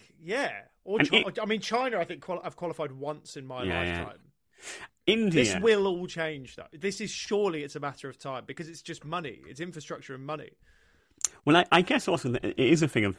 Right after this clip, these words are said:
Speaker 2: are these sports, do these sports resonate with people? And I just don't know, but it feels like maybe in India,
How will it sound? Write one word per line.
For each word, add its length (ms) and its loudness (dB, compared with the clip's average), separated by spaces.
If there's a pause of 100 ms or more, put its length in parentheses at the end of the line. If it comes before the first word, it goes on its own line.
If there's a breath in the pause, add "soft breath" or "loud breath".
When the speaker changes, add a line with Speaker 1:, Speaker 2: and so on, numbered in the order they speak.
(140)
Speaker 2:
are 100 8
these 220 4
sports, 500 2
do 100 -4
these 140 4
sports 260 -2
resonate 440 0
with 120 -6
people? 520 -8 (520)
And 120 6
I 80 8
just 200 -2
don't 180 2
know, 140 4
but 140 2
it 100 -2
feels 240 2
like 140 0
maybe 320 2
in 80 2
India, 460 -2